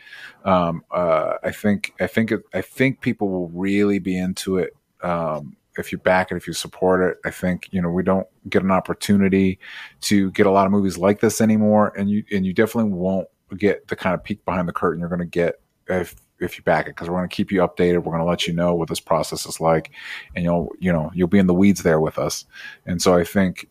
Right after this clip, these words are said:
that's the beauty of Kickstarter, is that community and that ability to be, uh, more a part of the process.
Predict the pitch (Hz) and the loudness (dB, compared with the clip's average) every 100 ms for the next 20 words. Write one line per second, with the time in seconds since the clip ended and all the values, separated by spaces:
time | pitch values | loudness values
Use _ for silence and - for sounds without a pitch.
0 | - 95 - 78 92 104 104 90 - - | 0 0 0 -2 4 6 6 4 -6 -4
1 | 85 80 82 80 - 85 85 85 78 80 | -2 0 -2 -4 -4 -6 -4 -4 -4 -4
2 | 78 85 80 80 73 80 82 85 85 80 | -6 -6 -4 -4 -4 -4 -4 -2 -2 -2
3 | 78 76 82 80 76 - 78 71 - 196 | -4 -6 -4 -6 -8 -10 -6 -6 -4 -2
4 | - 82 - - 82 - - 80 73 - | 2 2 0 -2 -2 -4 -6 -4 -4 -8
5 | - | -12